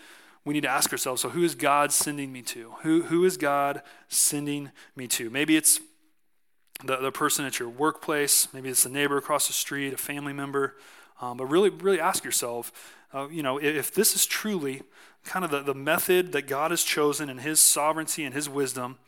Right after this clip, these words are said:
to, to, uh, expand his kingdom, to, to allow the gospel to go forth by, by sending preachers.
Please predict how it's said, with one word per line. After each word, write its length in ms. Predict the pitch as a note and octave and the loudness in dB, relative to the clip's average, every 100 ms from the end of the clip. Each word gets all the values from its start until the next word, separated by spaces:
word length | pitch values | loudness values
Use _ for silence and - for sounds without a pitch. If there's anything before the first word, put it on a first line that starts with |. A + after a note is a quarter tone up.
| _ _ _ | _ _ _
to, 200 | - C#3 | -2 -2
to, 220 | C3 C#3+ B2 | 0 0 -2
uh, 40 | - - - _ _ - | -4 -16 -20 _ _ -16
expand 500 | - - - D#3 E3 | -2 2 2 2 -2
his 140 | E3+ E3+ | 0 -2
kingdom, 600 | - D#3+ D#3 D3+ D3+ C3+ - _ _ - - _ | -2 -4 -2 -4 -6 -16 -20 _ _ -20 -20 _
to, 220 | - C3 B2+ | -4 -4 -2
to 220 | - B2+ | -4 -2
allow 600 | B2+ C#3 D3 D#3+ E3 D#3+ - | 2 4 8 8 6 0 -8
the 80 | C3+ | -4
gospel 400 | C#3 C#3+ - D3 | 0 2 2 -2
to 80 | C3+ | 0
go 140 | C#3 | 0
forth 420 | - C#3 B2+ B2 | 0 -2 -2 -2
by, 240 | B2+ A#2 A2+ - _ | -6 -6 -10 -18 _
by 120 | - | -4
sending 560 | - - D#3+ E3 E3+ E3 | 0 2 0 -2 -4 -4
preachers. 640 | - F3+ - A#2+ - - | -4 -2 -4 -6 -6 -6